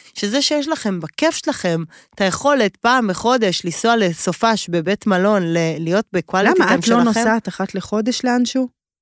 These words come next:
Speaker 1: לא.
Speaker 2: נו, באמת.
Speaker 1: נו, באמת.
Speaker 2: את לא נוסעת?
Speaker 1: אני נוסעת לד-, ד-, דירת נופש מסכנה, לא, אני נוסעת לאמא שלי לירושלים. איפה?
Speaker 2: אפשר
Speaker 1: איפה את?
Speaker 2: שמישהו יפנק את נעמי לבוב בחופשה
Speaker 1: אפשר
Speaker 2: מפנקת,
Speaker 1: לק-,
Speaker 2: והיא
Speaker 1: מי שמאזין?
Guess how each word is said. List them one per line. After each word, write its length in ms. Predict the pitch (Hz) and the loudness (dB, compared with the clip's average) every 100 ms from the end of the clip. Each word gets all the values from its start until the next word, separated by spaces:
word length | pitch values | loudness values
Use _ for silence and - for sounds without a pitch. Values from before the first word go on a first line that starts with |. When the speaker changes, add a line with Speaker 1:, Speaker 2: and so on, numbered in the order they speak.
| _ | _
Speaker 1:
לא. 220 | 277 381 220 147 _ _ _ _ | -6 -2 -4 -6 _ _ _ _
Speaker 2:
נו, 100 | 190 | 0
באמת. 400 | 170 160 127 - - 196 | 2 0 -2 -10 -8 -2
Speaker 1:
נו, 120 | 202 | 2
באמת. 520 | 190 220 349 - - - - | 4 4 2 -2 -10 -12 -8
Speaker 2:
את 100 | - | 0
לא 80 | 214 | 4
נוסעת? 320 | 262 - - | 4 4 4
Speaker 1:
אני 180 | 214 214 | 4 4
נוסעת 520 | 214 202 - 311 - | 4 4 4 2 2
לד-, 320 | 220 196 147 | 2 2 0
ד-, 500 | 175 180 175 185 175 | -2 0 -2 -2 -2
דירת 380 | 156 180 220 - | -2 0 0 2
נופש 440 | 233 254 - 247 226 | 2 2 0 0 2
מסכנה, 600 | 202 - - 202 262 233 | 2 0 0 2 4 4
לא, 120 | 202 | 4
אני 80 | 311 | 4
נוסעת 280 | 214 - 285 | 4 2 0
לאמא 240 | 311 330 | 0 2
שלי 260 | 359 320 262 | 2 4 4
לירושלים. 840 | 208 180 175 208 247 302 175 151 | 4 2 0 2 4 4 2 0
איפה? 460 | 139 294 - 381 247 | 0 -2 0 2 2
Speaker 2:
אפשר 200 | - 311 | 4 4
Speaker 1:
איפה 140 | 381 | 4
את? 40 | 349 | 4
Speaker 2:
שמישהו 440 | 480 285 311 349 | 4 4 4 4
יפנק 540 | 285 208 208 214 247 | 4 4 4 4 4
את 100 | 233 | 2
נעמי 300 | 214 185 190 | 4 4 4
לבוב 400 | 226 165 196 196 | 4 4 4 4
בחופשה 500 | 202 240 147 - 196 | 2 2 0 2 4
Speaker 1:
אפשר 100 | 190 | 4
Speaker 2:
מפנקת, 440 | 214 - 151 196 233 | 4 2 4 4 4
Speaker 1:
לק-, 200 | 254 254 | 4 4
Speaker 2:
והיא 80 | 185 | 2
Speaker 1:
מי 40 | 175 | 4
שמאזין? 180 | 175 | 4